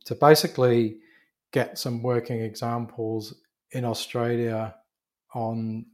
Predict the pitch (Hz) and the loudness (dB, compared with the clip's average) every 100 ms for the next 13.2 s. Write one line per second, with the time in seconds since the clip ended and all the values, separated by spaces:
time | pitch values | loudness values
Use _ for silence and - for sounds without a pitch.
0 | _ _ _ 135 127 110 - 123 120 117 | _ _ _ -12 -6 -4 0 0 2 -2
1 | 113 - 123 110 107 110 _ _ _ - | -4 -10 -12 -10 -10 -12 _ _ _ -4
2 | 131 - 131 120 120 123 107 117 - 120 | -4 -2 -2 -2 -2 -4 -2 -4 -4 -6
3 | 110 110 - 117 113 113 110 - _ _ | -6 -8 -10 -8 -6 -8 -10 -14 _ _
4 | _ _ _ _ 135 131 127 120 117 117 | _ _ _ _ 2 2 2 0 -4 -8
5 | _ _ _ _ - 127 120 117 117 104 | _ _ _ _ -4 2 4 4 2 0
6 | 117 110 127 120 110 - 117 113 - 131 | -2 2 2 0 -4 -6 -6 -6 -6 -2
7 | 175 165 - - 113 110 - 110 - - | -2 -4 -14 -8 -6 -6 -6 -8 -8 -8
8 | 117 113 107 110 - - 107 113 107 101 | -6 -6 -8 -10 -12 -12 -12 -10 -12 -12
9 | 110 113 117 117 110 - _ _ _ _ | -12 -6 -6 -6 -12 -16 _ _ _ _
10 | _ _ _ _ _ - 139 143 135 131 | _ _ _ _ _ 0 2 4 2 0
11 | 120 131 123 - 147 147 127 113 120 - | 2 2 2 0 -2 0 -2 0 -4 -12
12 | _ - 120 - 117 117 113 107 113 107 | _ -6 -6 -4 -8 -8 -10 -8 -6 -6
13 | 101 | -8